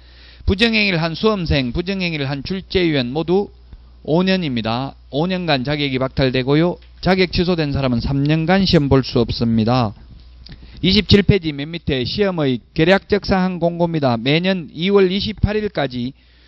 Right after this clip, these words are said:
관보 및 일간신문에 공고해야 됩니다.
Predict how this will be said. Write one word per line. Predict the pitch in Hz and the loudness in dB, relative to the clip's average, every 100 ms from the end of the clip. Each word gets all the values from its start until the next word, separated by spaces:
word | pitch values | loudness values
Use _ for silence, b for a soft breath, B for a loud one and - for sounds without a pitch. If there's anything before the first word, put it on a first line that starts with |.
| b _ | b _
관보 | 139 147 151 147 180 170 | -2 -2 0 4 4 4
및 | 208 233 _ _ _ | 0 -4 _ _ _
일간신문에 | 180 208 202 208 190 170 160 208 196 - | -2 0 2 0 -2 -4 -4 -4 -6 -10
공고해야 | - 131 135 139 175 175 160 170 | -6 -4 -4 0 2 4 2 0
됩니다. | 170 170 165 127 123 107 | -2 -6 -4 -2 -2 -6